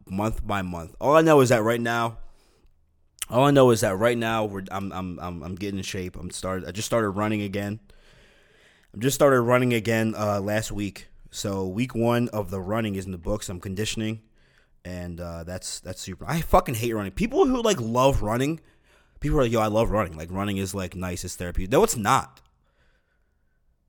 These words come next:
I don't under-, I never understood, like, the whole, like, "I love running" thing. And the thing is, is, like,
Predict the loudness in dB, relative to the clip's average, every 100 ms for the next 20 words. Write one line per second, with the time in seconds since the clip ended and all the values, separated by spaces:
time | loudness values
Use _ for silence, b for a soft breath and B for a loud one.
0 | _ _ _ 6 6 6 4 4 4 6
1 | 6 4 4 2 -2 4 4 4 0 0
2 | -4 2 2 4 2 2 2 4 2 2
3 | 4 4 0 -4 -4 -4 -8 -14 -14 -4
4 | -4 0 0 2 0 0 -2 0 0 -2